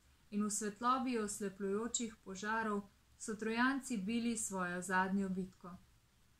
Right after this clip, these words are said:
Padel je tudi stari kralj Priam in skoraj vsa kraljevska družina. Heleno je Menelaj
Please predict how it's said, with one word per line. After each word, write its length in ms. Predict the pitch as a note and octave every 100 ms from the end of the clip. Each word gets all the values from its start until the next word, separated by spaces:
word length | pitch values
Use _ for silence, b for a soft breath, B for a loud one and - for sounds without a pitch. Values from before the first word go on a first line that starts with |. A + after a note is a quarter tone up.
| _ _ _ _ _ _ -
Padel 340 | - G3 G#3+ A#3+
je 180 | A#3 A3
tudi 320 | A#3 G#3 A3
stari 460 | - A3 G#3+ G#3+ G#3+
kralj 320 | A3+ G#3+ G#3+ -
Priam 480 | B3 C4 A#3+ A3+ A3 - - -
in 120 | G#3+
skoraj 420 | G#3+ - A#3 A3 G3+
vsa 380 | G3+ - C4 C4+
kraljevska 600 | C#4 C4 F#3+ F#3 F#3 G#3
družina. 540 | F#3 G3+ F#3+ F#3+ F3 F3 _ _ - - - - - - _ _ _ _ _ _ -
Heleno 680 | A3 A3+ C4 C4+ C4+ C4+ -
je 160 | G3
Menelaj 600 | G3 G3 G3 G3 G#3 A#3